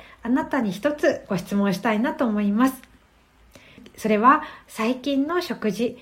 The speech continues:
少しマンネリ化しているなとか、なんとなく味気ないなというふうに感じることありませんか？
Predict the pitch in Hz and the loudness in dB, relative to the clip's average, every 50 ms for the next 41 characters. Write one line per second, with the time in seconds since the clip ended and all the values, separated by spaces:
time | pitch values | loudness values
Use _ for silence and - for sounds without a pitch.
0 | - _ - - - - 240 208 - - 190 180 185 - 202 214 226 226 240 240 | -20 _ -20 -14 -6 -2 -2 -2 -2 -2 -4 -4 -2 0 2 2 4 4 4 2
1 | 254 254 254 262 254 - - 277 262 262 262 262 269 285 311 320 - - - _ | 2 2 0 0 0 0 2 4 4 6 4 4 2 0 0 -2 -6 -12 -12 _
2 | - - - - 285 294 285 - - - - _ - 254 311 349 - 359 349 370 | -10 -2 2 2 2 2 0 -6 -18 -20 -16 _ -2 -2 0 0 0 -2 -2 -2
3 | 370 370 - 214 - - - 196 180 190 233 240 - 302 294 320 320 302 269 254 | 0 2 2 2 2 0 -2 -2 -2 -2 -2 -2 -2 -2 -2 -2 0 0 2 2
4 | 277 294 302 - - - _ - 311 320 311 311 311 339 339 262 190 - - - | 2 0 -2 -6 -12 -18 _ -2 0 0 0 0 0 0 0 0 -2 -2 -2 -2
5 | 226 220 208 226 220 226 - - 226 214 - 202 - - - - 175 180 190 196 | 0 0 0 0 -2 -2 -2 -2 -2 0 0 0 0 0 -2 -2 0 0 2 2
6 | 208 208 208 254 247 220 - 247 247 262 262 | 0 0 0 0 -2 -2 -2 -2 -2 -2 -4